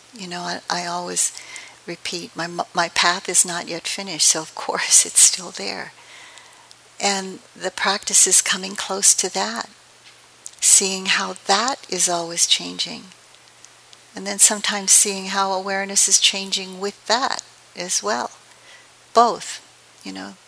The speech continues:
seeing the changing nature in both the objects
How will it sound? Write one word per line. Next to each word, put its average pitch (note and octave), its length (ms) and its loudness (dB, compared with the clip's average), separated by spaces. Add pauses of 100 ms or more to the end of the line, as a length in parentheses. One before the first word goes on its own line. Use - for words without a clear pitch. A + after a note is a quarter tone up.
(420)
seeing G3+ 640 4
the G3+ 100 -6
changing F3+ 600 0
nature F3 580 -2
in F3 240 -8
both F3+ 380 -4
the G3 120 -6
objects - 800 -2